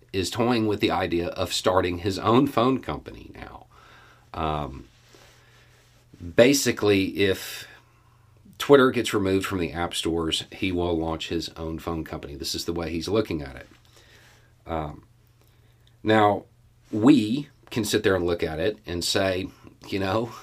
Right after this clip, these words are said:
I don't know that people are gonna pay hundreds of dollars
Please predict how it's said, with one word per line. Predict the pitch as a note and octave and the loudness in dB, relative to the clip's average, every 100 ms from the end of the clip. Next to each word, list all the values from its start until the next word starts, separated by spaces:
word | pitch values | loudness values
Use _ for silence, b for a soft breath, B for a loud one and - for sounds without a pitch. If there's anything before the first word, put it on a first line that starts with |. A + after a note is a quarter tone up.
| B B | B B
I | - C3+ | 2 4
don't | C#3 G#2+ | 4 0
know | F#2+ | 0
that | F#2+ - | 0 -2
people | F#2+ F#2+ F#2+ | -4 -4 -2
are | F#2 | 0
gonna | - F#2+ | 0 0
pay | - A2 G2+ E2+ - b b b b b b b b _ _ _ _ _ | 0 0 2 0 -6 b b b b b b b b _ _ _ _ _
hundreds | F#2+ B2 A2+ G2 | 0 2 4 4
of | G2 | 4
dollars | F#2+ F#2+ F2 F#2+ G#2 | 4 4 2 -2 -4